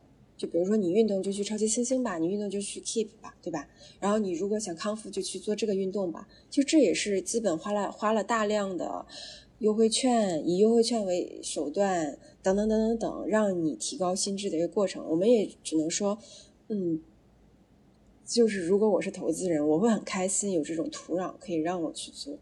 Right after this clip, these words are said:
因为只要我花钱，它就可以做的事情，比，比说我丢过他一本书，他说，“你去了解吧。”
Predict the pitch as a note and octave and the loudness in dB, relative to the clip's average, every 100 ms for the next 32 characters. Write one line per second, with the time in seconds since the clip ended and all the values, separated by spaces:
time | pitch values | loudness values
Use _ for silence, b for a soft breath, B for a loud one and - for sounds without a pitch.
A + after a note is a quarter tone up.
0 | _ _ _ G#3 G#3 G3+ D#3+ G3 E3+ E3+ | _ _ _ -4 -2 -2 0 2 0 -2
1 | F#3+ G3 - - D4+ F#3 b b - G3 | -8 -6 -8 -12 -12 -12 b b -12 -4
2 | E3+ F3+ D#3 - D#3 D#3 - - - - | -4 -2 -6 -6 -8 -8 -8 -8 -6 -6
3 | - B B B B F#3 F3+ F#3+ - - | -10 B B B B 0 2 2 0 0
4 | D#3+ D#3+ G3+ F#3+ E3+ E3+ E3+ G3+ F#3 F#3+ | 0 0 2 2 2 0 2 2 2 -2
5 | G3+ G3+ G3+ D#3+ - - G3+ F#3+ G3 F3 | -2 -4 -4 -6 -8 -8 -4 -4 -2 0
6 | E3+ - G#3 D3 F3 - - - - - | 2 2 4 4 4 4 2 0 -4 -6